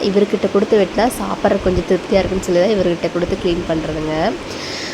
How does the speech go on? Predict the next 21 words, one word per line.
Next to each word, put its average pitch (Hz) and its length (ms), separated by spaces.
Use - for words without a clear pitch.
அப்பவும் 214 420
பார்த்தீங்கன்னா 208 400
அவரு 185 420
முட்டை 180 300
வந்து 208 320
பார்த்தீங்கன்னா 196 640
எடுக்கும்போது 185 640
ஒழுகிருச்சு, 185 600
ஒண்ணு 214 340
ஓடோட 202 480
இருந்துச்சு. 208 300
அதுக்கப்புறம் 208 420
கொஞ்சம் 180 360
முட்டு, 175 560
ஆ, 165 300
ஆ, 170 160
விடுறதுக்காக 190 480
கொஞ்சம் 185 280
ரெடி, 175 280
ரெடியா 175 360
இருந்துச்சு. 170 640